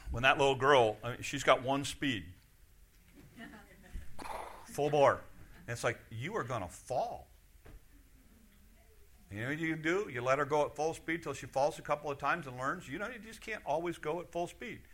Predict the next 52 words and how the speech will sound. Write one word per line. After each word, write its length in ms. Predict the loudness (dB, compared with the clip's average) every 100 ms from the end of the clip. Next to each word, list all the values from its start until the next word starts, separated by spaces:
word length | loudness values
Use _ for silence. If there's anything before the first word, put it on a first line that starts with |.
| -20 -14
Maybe 680 | -10 -6 -2 0 0 -2 -8 -12 -18 -20 -20 -20 -20 -12
when 120 | -8 -6
she's 260 | -6 -10
fifty, 380 | -4 -4 -4 -8
sixty 380 | -6 -8 -8 -6
years 280 | -4 -4 -2
old, 220 | -4 -6
she'll 260 | -6 -8 -8 -12 0
figure 260 | 2 4
it 60 | 2
out. 280 | 2 0 -2 -10 -18 -18 -18 -18 -12
And 120 | -6
she 140 | -2
may 160 | 6 8
be 140 | 6
just 220 | 2 0 6
like 160 | 6
her 80 | 6
grandfather 840 | 8 12 12 12 12 12 12 12 12
and 200 | 12 6
still 280 | 6 8
not 300 | 10 10 10
get 120 | 10 10
it 240 | 10 10
at 280 | 8 8 8
fifty 340 | 6 6 0
and 160 | -2 2
sixty. 480 | 4 4 4 -6 -6 -10 -14 -18 0 12
Uh, 580 | 12 12 12 12 12 12
but, 200 | 10 12
you 60 |
know, 120 | 12
at 80 | 12
some 240 | 12 8 8
point 220 | 6 8
you're 100 | 8
gonna 140 | 10
have 180 | 10 10
to 100 | 6
learn 360 | 8 10 8 10
that, 160 | 10
and, 100 | 10
and 140 | 6 6
that's 180 | 4 2
gonna 100 | 0
be 100 | 0
part 280 | 4 4
of 80 | 4
the 60 | -2
process 500 | -2 -2 -4 -10 -10
for 240 | -10 -10
her. 120 | -10